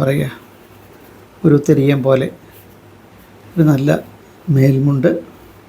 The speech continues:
ഇടാം. ഇത് അനുഗ്രഹഭാവത്തിലെ വിരലുകളാണ്. ഞാൻ പറഞ്ഞില്ല, ഞാൻ അധികം ഒന്നും റെഫർ ചെയ്യാതെ എൻ്റെ ഒരു മെമ്മറി സ്കെച്ച്, ഈ തത്വത്തിന് വേണ്ടി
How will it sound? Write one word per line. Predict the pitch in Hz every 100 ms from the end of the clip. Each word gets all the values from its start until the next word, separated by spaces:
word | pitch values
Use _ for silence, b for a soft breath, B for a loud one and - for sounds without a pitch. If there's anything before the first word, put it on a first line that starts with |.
| - - - - - -
ഇടാം. | 123 127 - - - - - - - - - - - - - - - - - - - - - - - - - 175
ഇത് | 165 170 170 - _ _ _ _ _ _ _ _ _ - - - 165
അനുഗ്രഹഭാവത്തിലെ | 160 160 151 165 180 156 139 147 147 156 151
വിരലുകളാണ്. | 131 131 135 135 143 147 139
ഞാൻ | 131 139 220 - - - - - -
പറഞ്ഞില്ല, | 139 139 131
ഞാൻ | 147 143
അധികം | - 156
ഒന്നും | 147 139
റെഫർ | 123 165
ചെയ്യാതെ | 151 139 127 180 B B B - 143
എൻ്റെ | 135 151
ഒരു | 143 - -
മെമ്മറി | 143 135 143 151 151
സ്കെച്ച്, | 147 135
ഈ | 151
തത്വത്തിന് | 156 - - 180 196 196
വേണ്ടി | 175